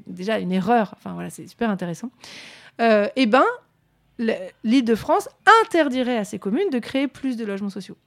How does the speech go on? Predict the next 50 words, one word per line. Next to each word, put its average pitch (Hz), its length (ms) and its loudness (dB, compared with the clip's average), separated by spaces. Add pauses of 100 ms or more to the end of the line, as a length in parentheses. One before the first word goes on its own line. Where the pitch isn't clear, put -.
(420)
Et 247 80 4
ça, 370 160 2
c'est 247 140 0
très 349 280 0
intéressant 240 500 -2
parce 254 200 -6
que 214 180 -2 (300)
ce - 100 -16
que 226 140 -6
ça 208 160 -4
montre, 285 180 -2
c'est 233 120 -6
que 202 60 -12
la 208 120 0
loi 277 180 4
S 254 180 -2
R 220 140 -2
U, 311 80 0 (160)
qui 208 120 -14
est, 185 40 -10
donc, 190 160 -10
qui - 120 -10
est 196 40 -2
maintenant, 220 400 -2 (280)
euh, 185 100 -10
dans 190 160 -6
la 196 100 -4
loi, 202 340 -2
oblige 196 440 -6
vingt, 196 320 -4
à 185 140 -2
avo-, 190 220 -8
les 190 140 -4
communes 214 300 -2
des 208 100 -4
grandes 185 220 -4
villes 196 160 -4
à 190 60 -4
avoir 175 180 -4
vingt-cinq 185 340 -4
pour 185 140 -16
cent 190 80 -8
de 175 60 -4
logements 175 140 -6
sociaux, 190 320 -10 (280)
c'est - 120 -4
un 220 60 2
objectif 214 300 -2
à 180 80 -4
atteindre. 220 480 -6